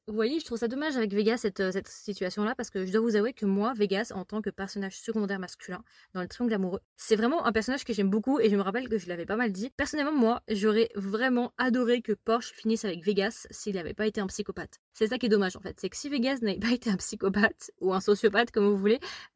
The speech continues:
euh, franchement, j'aurais été grave contente et je me serais sentie moins coupable, en fait, de vouloir les voir ensemble. Alors que là, vous voyez, il y a toujours le truc de, « Ouais, mais tout ce qu'il a fait Vegas avant, c'est pas possible, quoi. » Et je trouve ça dommage parce que il y a vraiment des super belles scènes avec Vegas et Porsche et tout. Et, euh...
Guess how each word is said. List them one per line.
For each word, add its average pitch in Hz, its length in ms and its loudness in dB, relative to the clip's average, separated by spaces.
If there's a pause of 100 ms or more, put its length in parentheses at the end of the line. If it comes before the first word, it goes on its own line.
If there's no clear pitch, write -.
(120)
euh, 202 200 2
franchement, 285 440 -4
j'aurais 233 200 4
été 196 120 -2
grave 220 360 2
contente 233 460 0
et 208 120 0
je 196 120 0
me 196 120 2
serais 190 280 -6
sentie 190 280 -8
moins 214 240 4
coupable, 262 340 0
en 202 60 2
fait, 208 320 -4
de 196 80 0
vouloir 214 380 4
les 208 80 4
voir 202 160 2
ensemble. 214 400 2 (100)
Alors 202 160 2
que 254 80 -2
là, 262 80 4
vous 247 60 0
voyez, 220 180 6
il 247 60 0
y 233 60 4
a 190 40 4
toujours 233 280 2
le 196 100 4
truc 220 180 -4
de, « 196 100 2
Ouais, 202 240 2
mais 175 280 -4
tout 233 100 -6
ce - 80 -8
qu'il 196 220 -2
a 190 60 -2
fait 208 120 -6
Vegas 190 380 0
avant, 202 240 -2
c'est - 140 -8
pas 175 100 -8
possible, - 340 -8
quoi. » - 140 -16 (180)
Et 214 80 0
je - 60 -4
trouve 226 80 -6
ça 262 80 2
dommage 294 260 2
parce 226 140 -6
que 233 80 0 (300)
il 196 60 6
y - 20 8
a - 20 6
vraiment 247 220 2
des 226 80 2
super 254 480 -2
belles 254 180 0
scènes 254 180 -4
avec 220 200 0
Vegas 220 340 0
et 226 60 0
Porsche 240 340 -4
et 214 80 -2
tout. 254 240 -4
Et, 196 260 2
euh... 180 140 0